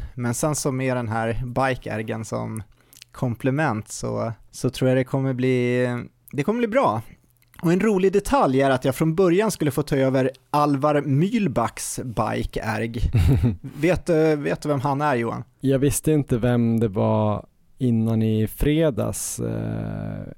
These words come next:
Speaker 2: då såg jag lite på, eh, skidor. Det var väl Sverigepremiär i Bruksvallarna och det var sprint. Kan det ha något med det att
Speaker 1: Exakt.
Speaker 2: göra?
Speaker 1: Det är precis så. Och han, Alvar är alltså sexton år och Sveriges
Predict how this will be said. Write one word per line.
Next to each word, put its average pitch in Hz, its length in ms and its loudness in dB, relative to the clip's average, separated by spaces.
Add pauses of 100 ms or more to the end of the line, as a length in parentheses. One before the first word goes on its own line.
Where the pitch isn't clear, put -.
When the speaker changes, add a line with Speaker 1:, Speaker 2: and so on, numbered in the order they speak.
Speaker 2:
då 120 540 -2
såg 110 380 -2
jag 107 160 0
lite 104 300 -4
på, 104 420 -2
eh, 98 720 -6 (240)
skidor. 143 640 2 (240)
Det 120 140 -6
var 127 180 2
väl 120 200 2
Sverigepremiär 123 1200 2 (200)
i 117 100 -2
Bruksvallarna 113 760 0 (380)
och 110 180 -6
det 120 60 -2
var 123 80 2
sprint. - 600 -2 (240)
Kan 135 200 0
det 127 60 4
ha 127 100 6
något 123 140 0
med 127 80 4
det 139 40 4
att 135 60 4
Speaker 1:
Exakt. 117 140 2
Speaker 2:
göra? 104 120 -2 (240)
Speaker 1:
Det 147 160 2
är 165 40 0
precis 165 420 -2
så. 117 200 -2 (640)
Och - 280 -10
han, 165 380 -2 (120)
Alvar 190 300 2
är 151 60 4
alltså 143 300 2
sexton - 720 0
år 151 400 2
och 127 200 -2
Sveriges 139 800 0